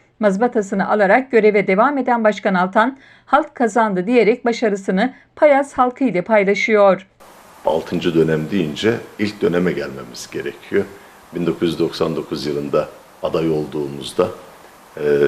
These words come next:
Speaker 2: Türkiye'nin en genç belediye başkanı olarak seçildik. Peşinden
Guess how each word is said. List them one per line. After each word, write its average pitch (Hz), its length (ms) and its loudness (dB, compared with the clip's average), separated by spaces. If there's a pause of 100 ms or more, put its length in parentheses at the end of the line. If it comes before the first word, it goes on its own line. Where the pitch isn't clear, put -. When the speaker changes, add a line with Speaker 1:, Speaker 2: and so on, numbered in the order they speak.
(1400)
Speaker 2:
Türkiye'nin 90 480 0
en 92 220 2
genç 87 280 0
belediye 85 340 2
başkanı 76 360 -4
olarak 76 360 -8
seçildik. - 580 -12 (840)
Peşinden 92 480 0